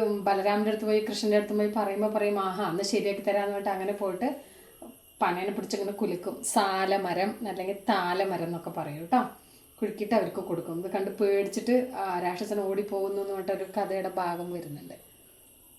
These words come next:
അപ്പോൾ ഇതാണ് പനമ്പഴം. അപ്പോൾ നമ്മൾ പനമ്പഴം തിന്നു. നിങ്ങൾക്കും കിട്ടാൻ, ഉം, ചാൻസ് ഉണ്ടെങ്കിൽ കഴിക്കുക.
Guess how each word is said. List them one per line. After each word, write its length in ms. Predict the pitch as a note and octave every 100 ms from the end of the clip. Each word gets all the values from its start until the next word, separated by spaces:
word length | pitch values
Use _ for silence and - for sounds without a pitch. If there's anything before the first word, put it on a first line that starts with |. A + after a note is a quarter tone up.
| _ - - _ - B3
അപ്പോൾ 240 | A3+ B3+ B3+
ഇതാണ് 380 | A#3+ G#3+ G#3 G#3
പനമ്പഴം. 480 | A3 F#3+ F3+ F#3+ C4+
അപ്പോൾ 180 | C4 G#3+
നമ്മൾ 260 | F#3+ G3
പനമ്പഴം 480 | A3 G3 F#3+ F#3+ G#3
തിന്നു. 360 | G#3+ F#3 F#3 C#4 C4 - - _ - _ _ _ _ -
നിങ്ങൾക്കും 440 | A3+ G#3+ G3+ A3+ A3+
കിട്ടാൻ, 300 | G#3 G3+ G#3 A3 - -
ഉം, 320 | G#3+ G3+ F#3+
ചാൻസ് 400 | G#3 F#3 G3+ A3+
ഉണ്ടെങ്കിൽ 340 | G#3 G3+ G#3 C#4+ - -
കഴിക്കുക. 400 | G3+ F3 F#3+